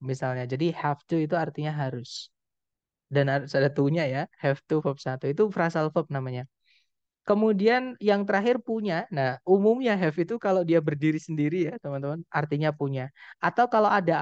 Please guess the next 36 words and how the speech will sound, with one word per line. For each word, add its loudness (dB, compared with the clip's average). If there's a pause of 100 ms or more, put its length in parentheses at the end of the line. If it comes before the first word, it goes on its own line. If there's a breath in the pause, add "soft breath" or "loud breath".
auxiliary-nya, -2 (600 soft breath)
have-nya 2
yang 0
tempatnya -2
di 2
paling -2
belakang. -2 (520)
Jadi 2
verb 0
yang 2
paling, 0
misalnya 2
ada 4
kata -2
have -2
had, 0
teman-teman. -4 (880)
Atau, 4 (580)
eh, 4
ha-, -2
ya, 4
have -2
had 0
ya. -6 (580)
Yang 2
artinya -2
memiliki -2
itu -4
adalah 2
yang 2
had-nya -2
itu, -4
yang 0
di 0
belakang 0
itu. -12